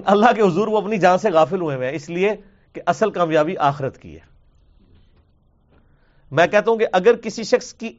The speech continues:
ایک ارب سال زندگی ہو اور دوسرے کی ایک ارب سال اور ایک دن، تو کیا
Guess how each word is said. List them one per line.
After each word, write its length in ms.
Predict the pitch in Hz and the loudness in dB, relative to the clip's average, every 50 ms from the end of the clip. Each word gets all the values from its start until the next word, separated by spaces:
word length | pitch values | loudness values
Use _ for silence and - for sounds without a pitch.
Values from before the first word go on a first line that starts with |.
| _ | _
ایک 400 | - 214 226 240 254 262 254 - - - | 2 4 6 8 6 6 4 0 -2 2
ارب 300 | 233 240 247 226 185 151 | 4 6 6 4 2 -2
سال 320 | 143 - 196 - 185 170 | -2 0 2 2 2 2
زندگی 420 | 131 147 147 139 135 139 131 147 131 | -2 -6 -8 -8 -8 -8 -8 -8 -8
ہو 140 | 104 92 82 _ _ _ _ _ _ _ _ _ _ _ _ _ _ _ _ _ _ _ _ _ _ _ _ _ | -10 -12 -16 _ _ _ _ _ _ _ _ _ _ _ _ _ _ _ _ _ _ _ _ _ _ _ _ _
اور 160 | - - 180 | 2 2 2
دوسرے 480 | 147 123 160 202 208 - - 220 220 220 | 2 2 0 -2 -2 -2 0 2 2 2
کی 160 | 214 208 214 - _ _ | 2 -2 -8 -14 _ _
ایک 420 | 208 208 226 233 240 247 247 247 - - | 4 6 8 8 8 8 6 4 2 2
ارب 280 | 190 190 190 214 185 147 | 4 6 6 6 4 0
سال 400 | 139 - 190 175 180 190 196 196 | -2 2 4 6 6 6 6 4
اور 140 | 185 180 175 | 4 4 4
ایک 420 | 170 170 170 170 180 180 175 151 123 107 | 2 0 -2 -2 -2 -2 -4 -8 -4 -2
دن، 220 | 190 208 190 160 139 - - _ _ _ _ _ _ _ _ _ _ _ _ _ _ _ _ _ _ _ _ _ _ _ _ _ _ _ _ _ _ | 0 0 0 -2 -6 -12 -18 _ _ _ _ _ _ _ _ _ _ _ _ _ _ _ _ _ _ _ _ _ _ _ _ _ _ _ _ _ _
تو 80 | 165 147 | -12 -6
کیا 160 | 147 170 | -2 -2